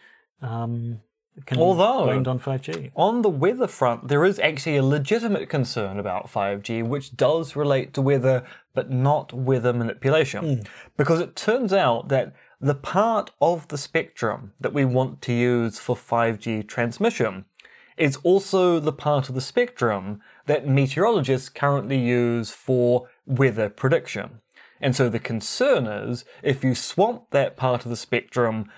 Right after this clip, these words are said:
Speaker 2: with telecommunication data, you make it quite difficult to engage in weather forecasting. And given that the kind of weather forecasting we're looking at here is extreme events like hurricanes and the like, suddenly you've got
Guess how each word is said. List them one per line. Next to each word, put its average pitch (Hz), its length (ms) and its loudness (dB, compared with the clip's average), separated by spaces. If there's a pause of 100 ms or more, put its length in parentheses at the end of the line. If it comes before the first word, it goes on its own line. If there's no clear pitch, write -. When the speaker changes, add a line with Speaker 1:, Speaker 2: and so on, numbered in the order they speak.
Speaker 2:
with 143 260 -4
telecommunication 120 1400 -2
data, 104 560 -6 (280)
you 147 100 4
make 160 220 2
it 160 120 -2
quite 127 320 -2
difficult 135 480 -2
to 127 120 -4
engage 117 560 0
in 123 260 -2
weather 107 260 -4
forecasting. 131 1000 -2 (420)
And 143 220 2
given 185 280 4
that 147 140 0
the - 60 -6
kind 151 260 0
of 139 140 0
weather 139 180 0
forecasting 127 800 -2
we're 117 120 0
looking 170 300 0
at 123 160 0
here 117 320 2 (200)
is 139 180 0
extreme 117 380 -2
events 120 440 -2
like 104 220 -6
hurricanes 101 800 -2
and 98 180 -6
the 101 40 -6
like, 95 420 -10 (300)
suddenly 247 440 2
you've 180 220 0
got 165 380 0